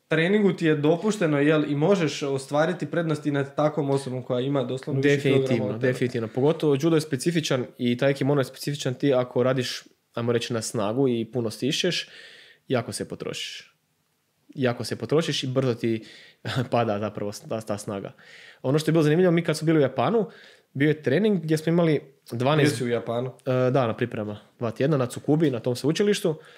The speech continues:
Speaker 2: I recimo, zanimljivost, e, na treningu smo imali dvanaest borbi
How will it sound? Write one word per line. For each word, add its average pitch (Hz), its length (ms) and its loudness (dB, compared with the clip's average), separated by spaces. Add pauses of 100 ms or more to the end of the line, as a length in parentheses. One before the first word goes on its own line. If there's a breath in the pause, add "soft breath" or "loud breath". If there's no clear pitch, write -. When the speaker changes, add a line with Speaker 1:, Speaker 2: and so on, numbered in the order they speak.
(500 loud breath)
Speaker 2:
I 131 80 2
recimo, 143 340 2
zanimljivost, 135 580 2 (540)
e, 123 40 -4
na 120 140 -2
treningu 139 280 0
smo 147 100 -4
imali 139 160 2
dvanaest 127 460 0
borbi 110 480 0